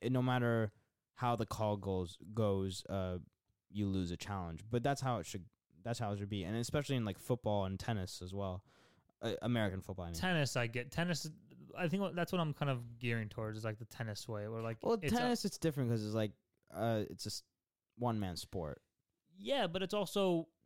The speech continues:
Speaker 2: one guy that if he thinks the ball went out or his ball went in, he can just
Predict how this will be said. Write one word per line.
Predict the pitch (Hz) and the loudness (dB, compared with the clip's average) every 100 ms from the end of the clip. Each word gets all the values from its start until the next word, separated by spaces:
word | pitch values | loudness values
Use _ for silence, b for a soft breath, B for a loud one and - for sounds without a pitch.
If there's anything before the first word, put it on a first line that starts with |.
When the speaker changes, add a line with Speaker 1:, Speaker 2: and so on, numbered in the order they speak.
| _ 160 | _ -4
Speaker 2:
one | 151 170 160 | 0 0 2
guy | 170 170 | 4 4
that | 151 143 | 4 0
if | 143 - | -4 -6
he | - 156 | -6 -4
thinks | 139 160 151 - | -2 -2 -2 -4
the | - | -6
ball | 135 131 135 139 139 | -2 2 2 4 2
went | 131 | 2
out | 139 131 - | 0 0 -6
or | 156 127 | -4 -2
his | 127 127 | 0 0
ball | 127 127 | 2 4
went | 127 127 | 4 4
in, | 147 127 | 2 0
he | 117 127 | -2 -2
can | 131 | -2
just | 123 - | -2 -4